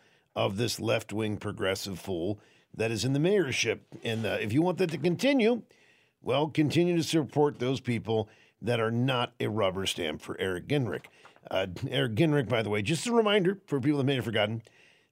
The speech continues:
uh, was part of the team that literally gave the keys to Central Count to a third-party left-wing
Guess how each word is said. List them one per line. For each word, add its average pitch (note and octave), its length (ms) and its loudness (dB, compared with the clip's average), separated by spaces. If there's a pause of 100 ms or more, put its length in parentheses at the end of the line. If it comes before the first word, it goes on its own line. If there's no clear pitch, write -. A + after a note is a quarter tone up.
uh, G#2+ 200 0
was C3 160 0
part A3 260 4
of G3 60 0
the E3+ 60 0
team F3+ 280 6
that C3+ 280 0
literally G#3+ 380 4
gave D#3+ 260 4
the C#3+ 80 0
keys G3 360 0
to E3+ 140 -2
Central F3 380 2
Count A#2+ 400 0 (580)
to D#3+ 160 4
a D3 140 2
third-party D#3 920 4 (1120)
left-wing E3 540 2